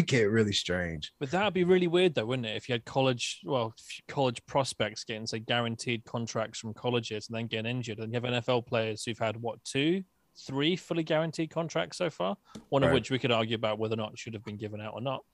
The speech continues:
Speaker 2: Um,
Speaker 1: Yeah.
Speaker 2: well, two of them, in fairness. Uh, but
Speaker 1: Mm.
Speaker 2: it's, it's just a case of then you have,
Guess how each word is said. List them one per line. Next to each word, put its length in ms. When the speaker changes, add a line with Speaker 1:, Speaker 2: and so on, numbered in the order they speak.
Speaker 2:
Um, 540
Speaker 1:
Yeah. 240
Speaker 2:
well, 160
two 200
of 40
them, 120
in 100
fairness. 420
Uh, 120
but 180
Speaker 1:
Mm. 60
Speaker 2:
it's, 260
it's 140
just 140
a 40
case 300
of 80
then 120
you 120
have, 440